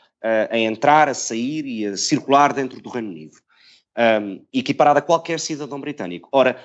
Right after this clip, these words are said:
esta lei de mil novecentos e sessenta e dois é muito anterior ao Tratado de Maastricht, que prevê precisamente as quatro liberdades,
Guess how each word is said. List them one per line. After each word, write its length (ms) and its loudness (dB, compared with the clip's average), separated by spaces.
esta 220 2
lei 140 4
de 80 -10
mil 100 -2
novecentos 320 -6
e 40 -12
sessenta 240 -6
e 20 -6
dois 200 -2
é 80 2
muito 540 2
anterior 460 0
ao 60 -4
Tratado 440 0
de 60 2
Maastricht, 680 0
que 80 -20
prevê 400 2
precisamente 540 -2
as 120 -6
quatro 300 0
liberdades, 540 0